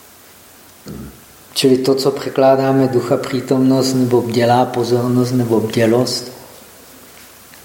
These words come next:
je vlastně odvozený od základního významu paměť. Praktikujeme paměť.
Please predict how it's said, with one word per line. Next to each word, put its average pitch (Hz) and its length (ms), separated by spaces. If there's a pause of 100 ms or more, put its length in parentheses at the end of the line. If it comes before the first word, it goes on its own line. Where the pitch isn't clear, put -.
(420)
je 117 340 (100)
vlastně 127 380
odvozený 127 800
od 127 140 (180)
základního 127 760
významu 117 540
paměť. 113 680 (1800)
Praktikujeme 123 720
paměť. 113 640